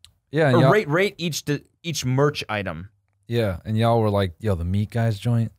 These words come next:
Speaker 1: that's the, that's the one."
Speaker 2: Yeah, that had the most definitely copping.
Speaker 1: And that's the least copped.
Speaker 2: That's the least copped right now.
Speaker 1: Yeah.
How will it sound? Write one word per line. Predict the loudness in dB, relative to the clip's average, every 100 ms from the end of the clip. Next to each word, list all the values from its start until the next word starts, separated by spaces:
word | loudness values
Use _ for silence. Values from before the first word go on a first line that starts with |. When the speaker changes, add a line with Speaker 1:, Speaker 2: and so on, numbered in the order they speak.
| _ _ _ _ _
Speaker 1:
that's | -6 -6 -6
the, | -12 -12 _
that's | -8 -6 -6
the | -6
one." | -2 0 0 -2
Speaker 2:
Yeah, | -2 0
that | 0 0
had | 0 -2
the | -2
most | -2 -2 -4 -8 -6
definitely | -4 -2 -4 -4 -6
copping. | -4 -4 -4 -8 -16 _ _
Speaker 1:
And | -2
that's | -2
the | -2 -4
least | -2 -2 -2 -6 -4
copped. | -2 -2 -6 -20 -20 _ _
Speaker 2:
That's | -12 -6
the | -2
least | -2 -4
copped | -4 -4 -4
right | -8
now. | -8 -12 -12
Speaker 1:
Yeah. | -8 -6